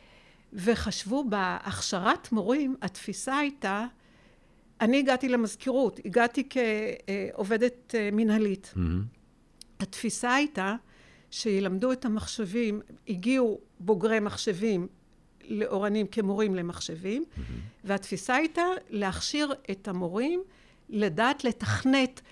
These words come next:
Speaker 1: לתלמידים של העצמ-, שלהם לומדות. על ידי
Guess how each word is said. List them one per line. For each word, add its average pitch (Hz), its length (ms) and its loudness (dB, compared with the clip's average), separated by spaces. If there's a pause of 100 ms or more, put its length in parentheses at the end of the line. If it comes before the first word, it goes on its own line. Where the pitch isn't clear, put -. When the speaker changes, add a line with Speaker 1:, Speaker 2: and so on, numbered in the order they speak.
(120)
Speaker 1:
לתלמידים 208 640 2
של 277 200 0
העצמ-, 240 480 -2
שלהם 240 500 4
לומדות. 196 560 0 (580)
על 208 200 2
ידי 208 280 2